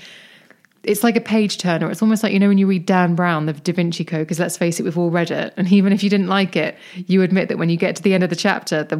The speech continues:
the only thing you wanted to do was start the next chapter. That's how he writes, and it's how he tells stories. It's so engaging that you want to know what happens next. His book charts, so this book, Lost Connections, charts,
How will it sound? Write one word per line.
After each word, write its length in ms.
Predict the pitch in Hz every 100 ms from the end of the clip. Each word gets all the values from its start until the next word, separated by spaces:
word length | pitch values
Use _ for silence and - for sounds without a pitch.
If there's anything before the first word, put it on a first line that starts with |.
| 156
the 240 | 160 175 170
only 260 | 180 185 170
thing 180 | 180 170
you 140 | 170
wanted 280 | 160 160 160
to 40 |
do 220 | 147 165
was 100 | 147
start 320 | 151 - 156 190
the 60 |
next 220 | 160 -
chapter. 420 | - - - 160 - - - - -
That's 280 | 185 -
how 200 | - 190
he 520 | 175 196 180 170 160 156 -
writes, 380 | 190 185 - -
and 100 | 175
it's 140 | -
how 260 | 180 170 165
he 320 | 165 165 156
tells 320 | - 170 160
stories. 460 | - 165 160 160 -
It's 240 | 185 -
so 240 | - 196 202
engaging 640 | 196 190 185 170 156 151 - - -
that 100 | 175
you 140 | 170
want 220 | 175 170
to 100 | 160
know 120 | 170 165
what 120 | -
happens 360 | 156 165 156
next. 400 | 151 - - - - - - - -
His 180 | 170 214
book 340 | - 247 233
charts, 420 | - 233 214 - -
so 120 | 196
this 160 | 220
book, 320 | 226 202 202 -
Lost 220 | 185 175
Connections, 460 | - 185 - 170 165
charts, 680 | - 185 170 - - -